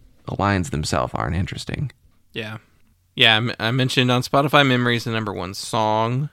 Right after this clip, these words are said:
Speaker 2: The only other song from this album that's in the top ten on Spotify is She's the Blade, which has almost three million plays. It's the second most popular album behind Start Static, though. And they have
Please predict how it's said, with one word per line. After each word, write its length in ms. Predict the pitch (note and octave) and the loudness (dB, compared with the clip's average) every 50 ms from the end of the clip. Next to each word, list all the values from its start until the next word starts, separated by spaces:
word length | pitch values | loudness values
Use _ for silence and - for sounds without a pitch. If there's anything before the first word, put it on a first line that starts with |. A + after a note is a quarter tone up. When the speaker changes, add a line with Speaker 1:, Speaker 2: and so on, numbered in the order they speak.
| _ _ | _ _
Speaker 2:
The 120 | - B2 A2+ | -2 0 0
only 160 | A2+ A#2+ B2 | 2 2 2
other 140 | B2 A2+ A2+ | 2 0 0
song 580 | - - - A#2+ A2+ A2+ A#2 A#2+ B2 B2 B2+ B2 | -2 0 2 2 4 4 2 2 2 0 -2 0
from 180 | - C#3+ C3+ | 2 2 2
this 140 | C3+ C3 - | 2 2 4
album 240 | C3 A#2+ B2 B2 A#2+ | 4 4 4 4 2
that's 120 | G#2+ - | -2 -2
in 120 | A#2+ A2 G#2 | -4 -4 -4
the 60 | F#2+ | -4
top 240 | - A2 - - - | -4 -4 -4 -4 -6
ten 260 | - A2+ A2+ A2+ A#2 | -4 -2 0 0 0
on 100 | A2+ A2 | -2 -2
Spotify 520 | - - G#2+ G#2 G#2 G#2 - G#2 G2 G2 | 0 0 0 0 0 -2 -4 -6 -4 -4
is 60 | G2 - | -6 -6
She's 280 | - G#2 G#2 G2 G#2 | -6 -8 -8 -8 -10
the 80 | F#2+ F#2 | -12 -12
Blade, 500 | F2 F#2 F#2 F2 E2+ F#2+ G2+ A2+ B2 A#2+ | -10 -8 -8 -6 -6 -4 -4 -4 -4 -4
which 160 | A#2 G#2 - | -6 -6 -4
has 340 | - F#2 F#2 F#2+ A2 - - - - | -4 -4 -4 -4 -8 -12 -18 -10 -6
almost 280 | G#2 G#2+ G#2+ G#2+ - - | -4 -4 -4 -4 -6 -4
three 140 | - A2 G#2+ | -4 -4 -4
million 320 | G2+ G2+ G2 F#2 F2+ G2 | -4 -6 -8 -8 -10 -8
plays. 400 | - - F#2+ F#2+ G#2 A2+ - - _ - - - - - - | -8 -8 -6 -6 -8 -8 -10 -16 _ -20 -20 -20 -18 -8 -8
It's 140 | B2 A#2 - | -6 -4 -4
the 80 | B2+ | -4
second 360 | A2+ - - D3 C#3+ - C3 B2+ | -2 2 2 2 2 2 2 2
most 180 | B2 A#2+ - | 2 2 2
popular 380 | - C3+ B2+ A#2 - A2 G#2+ - - | -2 -4 -4 -4 -4 -6 -6 -6 -2
album 440 | - A2 A#2+ - - F3+ C#3 A#2+ A2 | 2 4 4 6 6 4 2 2 0
behind 320 | A2 G#2 A2 A2 A2 - | 0 0 0 -2 -2 -4
Start 260 | - - A#2 E2 - | -2 0 0 0 -2
Static, 380 | - - C3 C3 C#3 G#2+ - - | -2 2 2 2 2 0 -4 -8
though. 260 | - A#2 A2+ G2 - - - - - - - - - - - - | -8 -8 -8 -8 -10 -14 -20 -20 -20 -20 -20 -20 -20 -12 -4 0
And 260 | B2 A#2+ A#2 A2+ A2+ | 2 2 2 2 2
they 120 | A2+ A2+ | 2 0
have 300 | G#2 A2 A2 A2 G#2+ - | 2 0 0 0 -2 -4